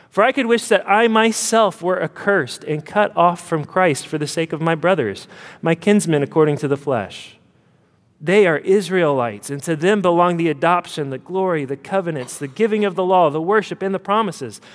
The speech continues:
To them belong the patriarchs, and from their race, according to the flesh, is the Christ, who is God over all, blessed forever.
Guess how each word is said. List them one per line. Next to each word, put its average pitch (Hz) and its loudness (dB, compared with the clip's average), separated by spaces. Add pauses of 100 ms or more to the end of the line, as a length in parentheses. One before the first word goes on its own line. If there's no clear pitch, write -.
(180)
To 202 0
them 240 2
belong 233 4
the 220 -4
patriarchs, 202 0
and 170 -4
from 233 -2
their 233 2
race, 208 0
according 220 0
to 220 -12
the 190 -6
flesh, 202 -2
is 208 -8
the 165 -2
Christ, 170 -4 (280)
who 180 4
is 165 0
God 190 2
over 165 -2
all, 139 -2 (460)
blessed 156 0
forever. 123 -2